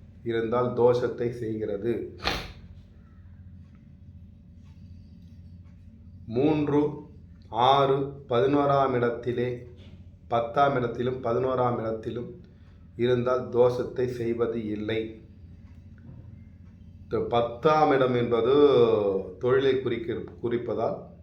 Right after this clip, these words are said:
மூன்று, ஆறு, பதினோராம் இடத்திலே ராகு கேதுக்கள் இருந்தால் தோஷத்தை செய்வதில்லை,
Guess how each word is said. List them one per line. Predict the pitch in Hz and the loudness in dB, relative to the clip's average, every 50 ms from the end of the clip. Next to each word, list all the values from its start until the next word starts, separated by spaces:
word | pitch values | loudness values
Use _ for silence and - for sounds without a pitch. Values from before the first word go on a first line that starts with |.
| - - - - - - - - - - - - - - - - - - - - - - - | -20 -20 -20 -20 -20 -20 -20 -20 -20 -20 -20 -20 -20 -20 -20 -20 -20 -20 -20 -20 -20 -16 -6
மூன்று, | 110 123 139 151 156 156 151 160 160 160 156 135 131 | 0 2 2 4 2 2 2 2 4 4 6 6 6
ஆறு, | 131 131 135 135 135 135 | 8 6 6 6 4 2
பதினோராம் | 135 123 123 131 131 131 131 127 127 123 120 | 2 2 2 2 2 2 2 2 2 2 0
இடத்திலே | 117 113 113 113 110 - 117 107 113 123 - - - - - - - - - - - - | 0 0 -2 -4 -4 -6 -6 -4 -4 -4 -4 -6 -10 -16 -18 -20 -20 -20 -20 -20 -20 -10
ராகு | 107 107 117 123 - - - - | -4 -2 0 0 2 0 0 0
கேதுக்கள் | - 120 113 110 107 110 110 104 104 | 0 -2 -2 -2 -2 -4 -4 -4 -4
இருந்தால் | 101 104 104 107 123 123 113 | -4 -4 -4 -4 -4 -4 -2
தோஷத்தை | 104 113 117 117 - 123 120 - 117 107 104 | -2 0 0 0 0 -4 -6 -6 -6 -6 -6
செய்வதில்லை, | 107 110 107 104 101 104 101 104 101 101 113 | -6 -8 -8 -8 -8 -8 -8 -8 -8 -6 -6